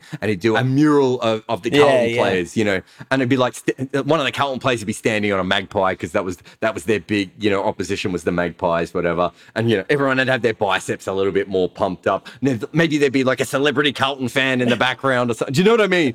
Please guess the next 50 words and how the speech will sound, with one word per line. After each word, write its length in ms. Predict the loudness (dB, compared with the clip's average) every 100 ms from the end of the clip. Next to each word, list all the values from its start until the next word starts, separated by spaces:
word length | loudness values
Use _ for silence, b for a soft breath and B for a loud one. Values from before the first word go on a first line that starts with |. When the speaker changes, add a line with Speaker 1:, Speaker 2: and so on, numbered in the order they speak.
| -6
Speaker 2:
<laughs> 100 | 0
Yeah, 160 | 4 4
Speaker 1:
That's 100 | 4
what 100 | 2
Speaker 2:
yeah, 20 |
Speaker 1:
he 60 | 2
Speaker 2:
yeah. 60 | 2 0
Speaker 1:
did. 100 | -4 _ _ _
And 120 | -2 0
it 80 |
was 180 | 2 2
like, 400 | 4 2 2 -4 -4
he's 220 | -4 -2
a 40 | -4
good 200 | -2 0
artist. 400 | 0 2 0 0
I'm 120 | 0
not 160 | 0 -2 -4
having 220 | -2 0
a 20 |
go, 160 | 2 2
but 140 | 0 0
it 60 | 2
wasn't, 320 | 2 2 -4 _ _
it 160 | -8 0
was 260 | 0 0 -6 _
very 400 | -4 2 4 4 2
much 340 | 2 0 -4 -2
art 320 | 0 0 -2 _
for 500 | -2 2 4 2 0 _ -4
middle-aged 540 | 2 4 4 2 0
men 220 | 0 0 0
to 40 |
put 160 | 0 2
up 160 | 2
in 120 | 0
their, 260 | 2 0 0
in, 340 | 0 0 -2 -4
in 200 | -2 2
their, 180 | 2 2
in 260 | 0 0 0
their, 140 | 0 0
over 180 | 2
their 140 | 2 0
pool 300 | 0 0 -2 -4
table, 300 | -2 -2 -4
right? 300 | -4 0 2 4
Speaker 2:
Yeah, 260 | 4 4
yeah. 220 | 2 0
Speaker 1:
Like, 280 | 0 -2 -2